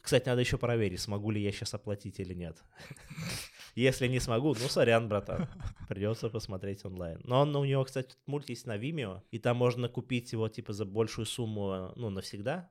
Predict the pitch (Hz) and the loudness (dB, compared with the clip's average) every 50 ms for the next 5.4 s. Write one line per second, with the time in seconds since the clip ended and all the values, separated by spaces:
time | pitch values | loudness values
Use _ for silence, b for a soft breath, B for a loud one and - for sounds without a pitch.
0 | _ - - 101 107 123 139 139 127 131 120 113 110 107 104 101 101 - 110 - | _ -12 -8 -4 0 2 2 2 0 0 0 0 2 2 2 0 -2 -4 -10 -6
1 | - 101 95 104 107 104 - - 123 113 - - - - 107 107 - - - - | -6 -6 -4 -4 -6 -6 -6 -8 -12 -10 -10 -10 -8 -6 -6 -6 -6 -6 -8 -6
2 | 104 101 104 101 92 87 - - - - _ - _ _ b b b b b b | -4 -2 -2 -2 -4 -6 -8 -8 -14 -18 _ -20 _ _ b b b b b b
3 | b b _ - - 101 98 87 - - 117 117 113 - 92 87 87 90 95 87 | b b _ -16 -8 -4 -4 -4 -4 -4 -4 -4 -4 -4 -6 -6 -4 -4 -4 -4
4 | 85 - _ _ _ - - - 101 98 98 92 87 90 87 87 - - 101 101 | -4 -6 _ _ _ -20 -14 -12 -8 -4 -2 -2 0 -2 -4 -6 -6 -8 -8 -8
5 | 101 95 90 - - - - | -8 -8 -10 -14 -14 -16 -20